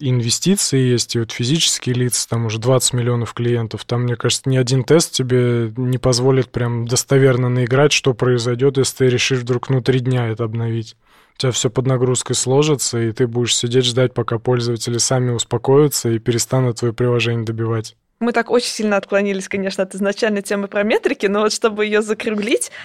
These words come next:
Speaker 2: последний вопрос у меня остался. Есть вообще какой-то набор рекомендованных метрик, вот таких вот общепринятых, или каждое приложение должно всё-таки свой набор,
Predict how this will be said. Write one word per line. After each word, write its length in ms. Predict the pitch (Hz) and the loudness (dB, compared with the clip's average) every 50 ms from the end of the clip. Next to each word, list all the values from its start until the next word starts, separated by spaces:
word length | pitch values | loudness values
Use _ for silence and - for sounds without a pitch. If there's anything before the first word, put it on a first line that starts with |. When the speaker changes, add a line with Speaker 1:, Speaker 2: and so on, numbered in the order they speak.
| - - - | -14 -4 -2
Speaker 2:
последний 360 | 220 226 - 240 220 190 202 | -2 0 2 0 0 2 2
вопрос 400 | 196 196 190 233 226 226 226 - | 0 0 0 0 0 0 0 -2
у 40 | 196 | -2
меня 120 | 196 185 | 0 0
остался. 420 | 190 185 - - 269 415 - - 277 | -2 -2 0 0 0 2 2 0 -2
Есть 380 | 196 185 196 214 302 403 - 392 | -2 -2 -2 -2 -2 0 0 -2
вообще 320 | 359 - - - 254 240 | -2 0 0 0 0 0
какой-то 640 | - 226 208 - 233 226 226 - 214 202 190 - - | 0 -2 0 0 0 0 0 2 0 0 0 0 0
набор 480 | 196 196 190 185 196 202 226 277 320 | 0 0 0 2 2 0 2 2 0
рекомендованных 880 | 392 - - 247 220 208 196 190 180 196 208 226 240 240 220 220 - - | -2 -2 -2 -2 -2 0 0 0 2 2 2 2 2 0 0 -2 -4 -4
метрик, 580 | 214 208 202 190 185 190 - - 151 - - - _ _ _ _ | -2 0 0 0 0 -2 -4 -6 -6 -6 -10 -20 _ _ _ _
вот 280 | - 180 180 - _ - | -4 -4 -4 -4 _ -4
таких 300 | - 180 175 - 196 185 | -2 -2 0 0 -2 -2
вот 140 | 185 180 - 190 | 0 0 2 2
общепринятых, 720 | 185 - - 202 - 214 208 196 185 180 - - - - | 2 0 -2 -2 -2 0 0 0 0 -2 -2 -4 -2 0
или 200 | 196 196 196 208 | 2 2 2 2
каждое 360 | 202 - 202 208 214 208 208 | 2 2 2 2 0 -2 -4
приложение 560 | 196 202 196 190 190 190 208 214 214 202 190 | -4 -2 0 0 0 0 0 0 0 -2 -2
должно 260 | 180 180 180 175 196 196 | 0 -2 -2 -2 -4 -4
всё-таки 260 | 196 196 190 - - | -4 -4 -6 -6 -6
свой 200 | - - 196 190 | -6 -4 -2 -2
набор, 420 | 180 180 180 185 190 190 190 180 | -2 -4 -2 0 2 2 2 2